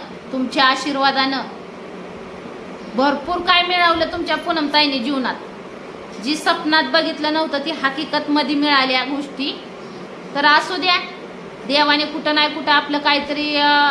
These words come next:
अ, चांगलं नियोजन करून ठेवलेलं असतं. त्याच्यामुळे जीवनात आपल्याला दुःख पण सहन करावे लागतात. त्याच्यामुळे मी नाही एवढा विचार करत भावा बहिणींनो.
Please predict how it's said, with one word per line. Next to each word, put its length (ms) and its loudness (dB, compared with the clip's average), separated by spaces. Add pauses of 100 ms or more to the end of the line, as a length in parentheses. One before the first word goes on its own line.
(140)
अ, 220 4 (100)
चांगलं 360 2
नियोजन 420 -2
करून 320 0
ठेवलेलं 460 0
असतं. 300 0 (400)
त्याच्यामुळे 480 2
जीवनात 400 0
आपल्याला 360 2
दुःख 320 -2
पण 240 2
सहन 300 0
करावे 380 2
लागतात. 380 0 (1400)
त्याच्यामुळे 420 2
मी 140 2
नाही 240 4
एवढा 220 6
विचार 300 0
करत 260 -2
भावा 260 2
बहिणींनो. 500 -4